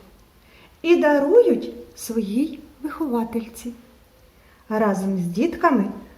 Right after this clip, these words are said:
прийшов пес Бровко. Йому також захотілося зібрати букет з осінніх листочків.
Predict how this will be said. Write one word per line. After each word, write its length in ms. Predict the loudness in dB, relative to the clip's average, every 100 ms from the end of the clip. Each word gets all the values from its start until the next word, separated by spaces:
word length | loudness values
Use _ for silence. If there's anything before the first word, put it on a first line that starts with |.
| -10
прийшов 540 | -4 -2 -2 -4 -2 -4 -8 -18 -20 -20 -20 _
пес 420 | -2 0 0 -6 -14 -18 -20 _ _ _ _ _ _
Бровко. 680 | 0 2 2 0 -6 -4 -4 -10 -20 _ _ _ _ _ _ _
Йому 320 | -4 -2 -2 -6 -10 0
також 520 | 4 4 2 -2 -6
захотілося 760 | -6 -6 -6 -4 -2 -2 -4 -4
зібрати 460 | -2 -2 -2 -4
букет 480 | -6 -6 -4 -2 0 -2 -14 -20 -10
з 140 | -4
осінніх 640 | -4 -4 -4 -2 -2 -4 -10 -20 -14 -8
листочків. 720 | -6 -8 -6 -6 -6 -12 -16